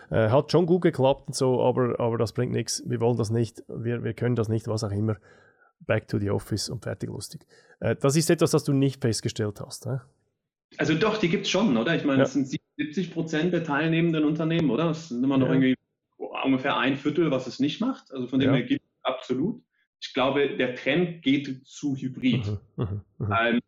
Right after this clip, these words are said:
Speaker 2: einerseits, es sind nicht alle und ich glaube, bei manchen braucht's auch einfach noch ein bisschen Zeit, oder?
Speaker 1: Okay.
Speaker 2: Jetzt sagt man erstmal, "Hey, wir wollen alle zurück." Das ist auch wie, ein bisschen wie so ein Pendel, oder? Ist jetzt während der Pandemie in die eine Seite
Speaker 1: Mhm.
Speaker 2: ausgeschlagen, voll Hybrid, oder?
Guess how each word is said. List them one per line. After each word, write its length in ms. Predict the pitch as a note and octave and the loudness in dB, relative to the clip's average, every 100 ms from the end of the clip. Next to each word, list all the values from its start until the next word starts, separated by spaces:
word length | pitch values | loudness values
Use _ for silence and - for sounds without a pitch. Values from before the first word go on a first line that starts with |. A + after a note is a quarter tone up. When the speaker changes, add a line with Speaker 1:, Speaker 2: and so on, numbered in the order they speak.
| _ _ _ _ _ _ _ _ | _ _ _ _ _ _ _ _
Speaker 2:
einerseits, 440 | B2 D3+ D#3 D3 C3 | -2 0 0 -2 -4
es 100 | B2+ | -2
sind 140 | B2+ | 0
nicht 160 | A#2+ A#2+ | 0 -2
alle 300 | A2+ F3 G3+ | 0 0 2
und 140 | D3+ | 0
ich 100 | C3+ | 0
glaube, 240 | B2+ B2+ | -2 -2
bei 140 | C3 A#2 | -2 0
manchen 380 | A2 C3 C3 A#2 | 0 0 -2 -2
braucht's 280 | G#2 A2 | -2 -4
auch 100 | - | -6
einfach 200 | G2+ G2+ | -6 -4
noch 160 | G#2 F#2+ | -4 -4
ein 80 | G2 | -8
bisschen 300 | F#2 - G2 | -10 -10 -12
Zeit, 360 | - - - | -12 -20 -20
oder? 320 | - G2+ A2 - | -14 -10 -10 -8
Speaker 1:
Okay. 220 | G#2+ - B2+ | -8 -8 -8
Speaker 2:
Jetzt 140 | A2+ | -8
sagt 180 | - - - | -6 -8 -6
man 80 | |
erstmal, 300 | A2 A2 A2 | -4 -4 -4
"Hey, 260 | G#2 G#2 G#2 | 0 0 0
wir 140 | G#2+ | -2
wollen 180 | G#2+ A2 | 0 0
alle 240 | G#2+ G#2+ G#2+ | 0 -2 -4
zurück." 320 | - D3+ D3+ | -2 -4 -2
Das 140 | C3+ | -6
ist 100 | B2+ | -4
auch 180 | A#2+ A2+ | -4 -2
wie, 100 | B2+ | -2
ein 100 | A2+ | -4
bisschen 220 | C3 D3+ | -4 -2
wie 40 | C#3+ | 0
so 100 | B2+ | 0
ein 100 | A2 | 0
Pendel, 380 | - A2+ B2 - | -2 0 0 0
oder? 140 | C3+ | -2
Ist 120 | C3 | -2
jetzt 160 | C3 - | -4 -2
während 220 | A#2+ B2 | 0 0
der 60 | B2 | -2
Pandemie 460 | A2+ A2+ A#2 D3+ | -2 0 2 4
in 100 | C#3+ | 2
die 120 | - | 2
eine 220 | - F3 E3+ | 0 0 0
Seite 580 | E3+ E3+ - E3 D#3+ B2 | 0 0 0 0 0 -2
Speaker 1:
Mhm. 80 | |
Speaker 2:
ausgeschlagen, 840 | A#2 C3 - F3 _ C3 C#3+ C#3+ C#3 | 0 0 -2 -6 _ -8 -6 -6 -8
voll 280 | - C#3 E3 | -2 0 2
Hybrid, 480 | E3 - D3+ F3+ | 2 -2 -2 -2
oder? 320 | A#2 C3 F#3+ | -2 -2 -4